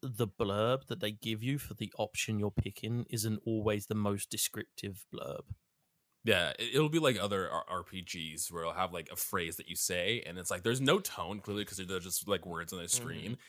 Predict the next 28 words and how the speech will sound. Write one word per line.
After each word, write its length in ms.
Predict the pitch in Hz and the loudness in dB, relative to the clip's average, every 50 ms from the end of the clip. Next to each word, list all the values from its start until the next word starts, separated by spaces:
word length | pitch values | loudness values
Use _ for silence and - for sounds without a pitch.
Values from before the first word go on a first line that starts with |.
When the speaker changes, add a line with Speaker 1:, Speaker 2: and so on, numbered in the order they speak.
| - - | -10 -4
Speaker 2:
And 100 | 120 120 | 0 2
then 60 | 110 | 2
you 60 | 107 101 | 2 0
click 280 | - - 147 147 - | 4 4 4 4 4
it, 140 | 95 87 76 - | 2 0 0 -2
and 220 | 95 87 87 85 - - | -4 -6 -6 -8 -12 -8
first 320 | - - 170 196 190 - | 2 4 6 6 6 4
of 80 | 107 95 | 2 0
all, 240 | 87 80 82 85 85 | 0 0 0 0 -2
the 100 | 92 92 | -2 -2
words 300 | 92 104 107 104 101 95 | 0 2 2 2 0 2
don't 180 | - 98 92 90 | 0 0 0 0
match 200 | 85 82 87 - - | -4 -6 -8 -6 -2
anything 320 | 104 120 135 127 - 92 | 2 2 2 2 0 -6
that 80 | 82 71 | -10 -10
the 60 | 69 | -12
character 320 | - - 85 80 - - - | -8 -4 -4 -4 -4 -4 -4
says. 340 | - - 92 82 65 - - 80 - - | -4 -4 -2 -4 -4 -6 -8 -10 -10 -8
Speaker 3:
<laughs> 140 | - 80 | -4 0
Speaker 2:
And 120 | 92 113 113 | 0 2 2
then 60 | 107 | 0
the 60 | 98 92 | 0 -2
tone 260 | - - 139 139 127 | 2 4 6 6 6
is 100 | 113 95 | 4 2
incredibly 720 | 110 98 - - - - 120 120 139 160 147 127 113 113 110 | 0 -4 -6 -10 0 4 6 6 6 6 4 2 2 2 2
more 200 | 107 104 104 101 | 6 6 6 6
aggressive 460 | 95 85 107 113 135 - - 95 87 | 6 6 4 6 6 6 2 0 -2
than 120 | 92 92 | -4 0